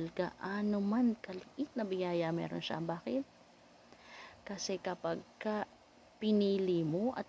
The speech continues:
nasanay kang makita yung biyaya na nasa paligid mo, walang puwang yung mga bagay na wala ka.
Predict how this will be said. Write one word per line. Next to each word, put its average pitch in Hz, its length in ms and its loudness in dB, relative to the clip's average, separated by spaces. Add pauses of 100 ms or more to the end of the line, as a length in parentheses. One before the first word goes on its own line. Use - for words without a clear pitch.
nasanay 170 560 -4
kang 170 160 -8
makita 170 640 0
yung 151 240 -2
biyaya 196 560 2
na 151 160 0
nasa 143 240 -2
paligid 151 560 -4
mo, 156 240 -4 (2000)
walang 196 360 6
puwang 160 520 -2 (200)
yung 190 240 0
mga 170 240 2
bagay 160 440 2
na 165 120 2
wala 160 360 -2
ka. - 200 -12